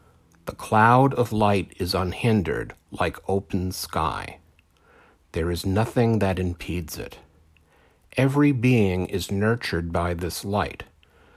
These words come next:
So take refuge in Amida, the one beyond conception.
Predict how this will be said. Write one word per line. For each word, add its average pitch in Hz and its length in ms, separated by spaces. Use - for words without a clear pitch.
So - 240
take 123 300
refuge 117 540
in 107 220
Amida, 104 540
the 92 80
one 101 400
beyond 87 600
conception. - 880